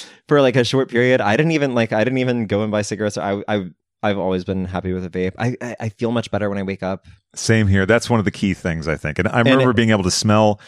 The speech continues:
Speaker 2: the onion that was
Speaker 1: Oh
Speaker 2: in my
Speaker 1: my
Speaker 2: fridge
Speaker 1: gosh.
Speaker 2: about three days after stopping cigarettes.
Speaker 1: Yeah.
Speaker 2: And I was like,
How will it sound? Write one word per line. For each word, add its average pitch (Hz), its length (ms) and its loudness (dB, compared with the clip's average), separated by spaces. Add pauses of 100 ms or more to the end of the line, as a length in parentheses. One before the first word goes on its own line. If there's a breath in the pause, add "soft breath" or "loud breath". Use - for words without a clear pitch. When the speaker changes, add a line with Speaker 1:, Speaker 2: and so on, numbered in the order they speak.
(200 loud breath)
Speaker 2:
the 113 140 0
onion 110 280 4
that 110 100 4
was 113 140 2
Speaker 1:
Oh 123 40 4
Speaker 2:
in 117 60 2
my 104 100 4
Speaker 1:
my 104 80 0
Speaker 2:
fridge 107 400 2
Speaker 1:
gosh. 101 100 -8
Speaker 2:
about 107 220 4
three 117 240 0
days 107 200 4
after 101 240 2
stopping 92 340 0
cigarettes. 113 440 2
Speaker 1:
Yeah. 98 300 -2
Speaker 2:
And 104 80 2
I 117 40 6
was 113 120 2
like, 101 160 0